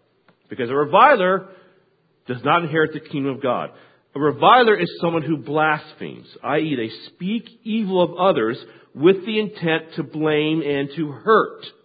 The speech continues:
They are people who hate, they hold grudges, and are full of bitterness.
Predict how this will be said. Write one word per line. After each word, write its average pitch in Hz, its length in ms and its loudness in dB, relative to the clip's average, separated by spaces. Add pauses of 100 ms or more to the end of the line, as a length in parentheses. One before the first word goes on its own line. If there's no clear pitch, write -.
(540)
They 131 100 -2
are 127 100 0
people 131 320 -12
who 113 160 -10
hate, 233 440 0 (460)
they 120 80 -6
hold 107 300 -6
grudges, 240 520 0 (460)
and 139 140 -2
are 156 80 2 (200)
full 165 400 4
of 147 400 -8
bitterness. 165 520 4